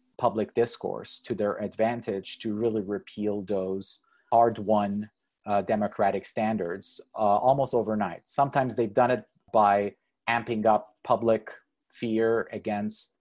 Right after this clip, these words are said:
the impending takeover of social values and customs by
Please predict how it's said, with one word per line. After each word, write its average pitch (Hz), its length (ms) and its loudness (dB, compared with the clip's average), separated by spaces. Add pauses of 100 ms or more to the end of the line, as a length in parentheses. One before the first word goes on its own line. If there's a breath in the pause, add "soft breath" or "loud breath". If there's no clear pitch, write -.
(160)
the 101 480 -4 (200)
impending 107 840 -2
takeover 104 840 0
of 98 480 0 (100)
social 107 640 -4
values 104 580 -2
and 92 180 -6
customs 104 760 -4
by 92 220 -2